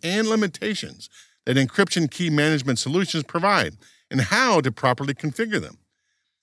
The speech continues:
They imply that most of us don't have a comprehensive encryption policy nor a global plan. They speculated that at best our approaches are piecemeal and on a case-by-case basis as opportunities arise. They noticed that in most cases,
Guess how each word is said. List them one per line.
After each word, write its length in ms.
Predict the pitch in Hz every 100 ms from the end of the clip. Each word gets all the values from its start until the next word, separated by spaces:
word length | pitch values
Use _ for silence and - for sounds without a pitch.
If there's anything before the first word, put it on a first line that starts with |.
| _
They 160 | 175
imply 260 | 226 165 170
that 140 | 143
most 260 | 127 190 220
of 80 | 156
us 80 | 127
don't 200 | 156 135
have 180 | 147
a 60 | 131
comprehensive 720 | 95 190 196 135 165 175 131
encryption 540 | 113 - 175 - 123
policy 480 | - 208 220 - 107 107 - -
nor 380 | 135 220 214 175
a 100 | 147
global 380 | 131 147 165 151
plan. 480 | 131 214 220 82 87 _ _ _ -
They 100 | 139
speculated 640 | - 202 220 214 139 139
that 120 | 127
at 160 | 120 107
best 320 | 208 240 139 -
our 140 | 131
approaches 440 | 123 180 170 160
are 120 | 123 104
piecemeal 600 | - 247 - 113 80 - _ _ -
and 80 |
on 80 | 131
a 60 | 123
case-by-case 720 | - 214 - 165 143 170 147
basis 480 | 165 196 175 113 - - -
as 200 | 139 147
opportunities 760 | 156 - 151 175 165 131 135
arise. 480 | 143 160 180 113 92 - - _ _
They 160 | 151 220
noticed 340 | 185 165 151
that 120 | 147
in 160 | 143 135
most 260 | 151 208 -
cases, 540 | 196 226 - 87 87